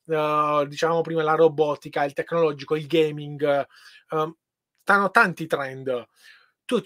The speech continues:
ti puoi inserire all'interno del tuo portafoglio gli E T F settoriali che ti interessano sui trend che ti interessano, assolutamente sì.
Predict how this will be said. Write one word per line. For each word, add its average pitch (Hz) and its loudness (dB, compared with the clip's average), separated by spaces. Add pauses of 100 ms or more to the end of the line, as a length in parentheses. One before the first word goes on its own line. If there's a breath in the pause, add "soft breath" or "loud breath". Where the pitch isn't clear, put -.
(120)
ti 190 -6
puoi 190 2
inserire 185 -2
all'interno 160 -2
del 156 2
tuo 175 0
portafoglio 196 0
gli 190 -4
E 202 0
T 196 0
F - -8
settoriali 185 0 (280)
che 202 -2
ti 180 -4
interessano 185 -2
sui 196 -10
trend 170 -2
che 175 -8
ti 160 -10
interessano, 135 -8
assolutamente 175 -8
sì. 139 -14